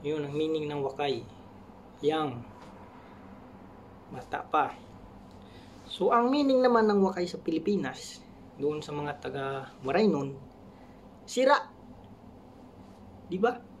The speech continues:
Wakai. Wakai na sasakyan. Wakai na pagmumukha. What? Oh. Wakai na balay. Tanan nga wakai.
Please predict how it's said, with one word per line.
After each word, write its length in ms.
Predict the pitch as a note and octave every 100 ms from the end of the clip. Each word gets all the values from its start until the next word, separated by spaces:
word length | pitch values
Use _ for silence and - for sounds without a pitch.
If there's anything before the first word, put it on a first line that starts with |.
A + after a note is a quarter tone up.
| - -
Wakai. 560 | - - - B4 C4+ - - - - - - - -
Wakai 320 | D3 - C#3+
na 80 | C#3+
sasakyan. 960 | C#3 D3+ A#3+ - G3 G#3+ G#3 G#3 G#3 G3+ - - - - - - - - - - - -
Wakai 320 | D#3 - F3
na 160 | E3 D#3+
pagmumukha. 800 | D#3 D#3+ F3 G3+ G3 A3+ A3+ - - - - - - - - - - - - -
What? 240 | C#3+ E3 - - - - - - - - - - - - - C3+
Oh. 240 | B2 A#2+ - - - - - - - - C#3
Wakai 400 | D#3+ - E3+ D#3+
na 80 | D#3+
balay. 560 | F3 C4 C4+ A#3+ G3+ G3 - - - - - - - - - - - - -
Tanan 320 | A3 C#4 C#4
nga 80 | A3+
wakai. 560 | G3+ G3 G#3+ G3+ C#3